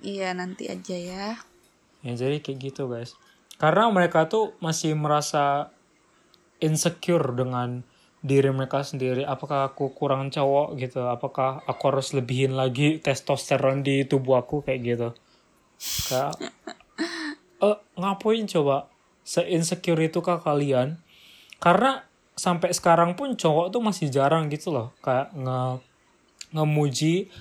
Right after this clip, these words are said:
Speaker 2: eh, cowok lain berdasarkan fisik ataupun pencapaiannya sendiri. Jadi aku jarang nih ngeliat
Speaker 1: Iya.
Speaker 2: kayak, "Oh my God,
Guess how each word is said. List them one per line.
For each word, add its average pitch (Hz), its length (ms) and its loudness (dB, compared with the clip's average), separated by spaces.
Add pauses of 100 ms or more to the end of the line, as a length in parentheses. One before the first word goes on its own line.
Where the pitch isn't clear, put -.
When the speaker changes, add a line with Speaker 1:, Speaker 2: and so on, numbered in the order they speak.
(400)
Speaker 2:
eh, 143 260 4
cowok 143 320 4
lain 131 300 4 (360)
berdasarkan 143 600 0
fisik 151 360 -4
ataupun 165 580 -2
pencapaiannya 139 680 0
sendiri. 120 440 -6 (540)
Jadi 165 180 0
aku 196 180 -2
jarang 147 360 2
nih 165 120 -4
ngeliat 135 360 -2
Speaker 1:
Iya. - 40 -18
Speaker 2:
kayak, 131 280 -2 (360)
"Oh 180 80 -6
my 185 140 4
God, 175 320 4